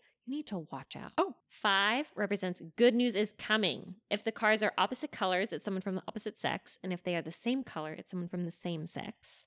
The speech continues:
Speaker 2: Opposite sex.
Speaker 1: Four represents travel. If they are the same color, that means you're headed somewhere that you've been before. But if it's a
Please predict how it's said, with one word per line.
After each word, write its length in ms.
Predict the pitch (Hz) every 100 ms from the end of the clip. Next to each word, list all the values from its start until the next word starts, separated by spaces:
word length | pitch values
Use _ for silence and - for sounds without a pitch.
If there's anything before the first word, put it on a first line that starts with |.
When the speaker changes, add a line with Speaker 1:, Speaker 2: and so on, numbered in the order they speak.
| -
Speaker 2:
Opposite 340 | 185 170 175
sex. 300 | 233 277 - - - -
Speaker 1:
Four 460 | 269 294 208 165 214
represents 460 | 185 196 180 180
travel. 640 | - - 208 175 - - -
If 140 | 214
they 100 | 208
are 80 | 196
the 80 | 190
same 320 | - 247 311
color, 380 | - 175 165 175
that 140 | 165
means 240 | 196 190 -
you're 160 | 196 185
headed 300 | 190 190 196
somewhere 380 | 208 185 175 170
that 160 | 165
you've 160 | 175 -
been 160 | 185
before. 500 | 190 180 135 131 - - - -
But 120 | 180
if 100 | 180
it's 140 | 165 -
a 120 | 170